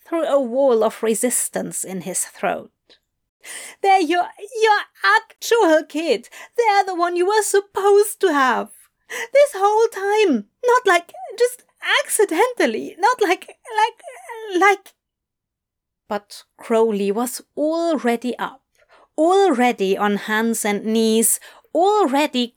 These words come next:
closing the gap between them. The sunglasses were off. Adam was gathered up swiftly in a long-known embrace,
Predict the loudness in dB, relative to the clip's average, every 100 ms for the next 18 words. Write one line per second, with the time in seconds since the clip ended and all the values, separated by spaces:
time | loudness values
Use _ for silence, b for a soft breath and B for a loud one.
0 | -6 -2 -2 -2 -2 -2 -2 -2 -4 -6
1 | -10 -8 -6 -2 -2 -2 -6 -10 -14 -20
2 | -20 -20 _ _ _ _ _ _ _ _
3 | B B B -4 -2 0 -2 -2 -4 -6
4 | -8 -8 -8 -8 -6 -4 -2 -4 -8 -20
5 | -20 -20 _ _ _ _ _ _ b b
6 | -2 0 0 -2 0 0 -2 -4 -4 -2
7 | 0 0 2 0 0 -8 -4 -4 -4 -12
8 | -6 -4 0 2 2 2 0 0 0 -2
9 | 0 0 0 0 -4 -6 -8 -8 -10 -10
10 | -8 -8